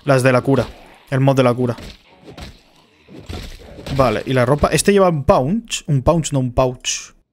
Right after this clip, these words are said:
Vale, botillas militares que ya tenemos. Pantalones que son peores. La chaquetita sí que me la pondría. Vale, voy a quitarme esta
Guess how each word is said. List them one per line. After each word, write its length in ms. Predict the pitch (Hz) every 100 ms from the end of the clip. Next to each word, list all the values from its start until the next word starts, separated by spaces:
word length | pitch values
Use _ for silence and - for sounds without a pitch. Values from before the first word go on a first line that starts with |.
| _ _
Vale, 200 | 127 131
botillas 260 | 123 135 160
militares 280 | 143 143
que 80 | 143
ya 40 | 147
tenemos. 440 | 165 202 202 196
Pantalones 340 | - 131 131
que 80 | -
son 400 | 139 143 139 135
peores. 500 | - 185 214 202 202
La 100 | 135
chaquetita 360 | 135 135 151 180
sí 80 | 180
que 60 |
me 60 | 160
la 80 | 143
pondría. 420 | 131 147 147 147 _ _ _ _
Vale, 180 | 139 127
voy 80 | 135
a 40 |
quitarme 340 | 160 165 143 156
esta 360 | - 143 -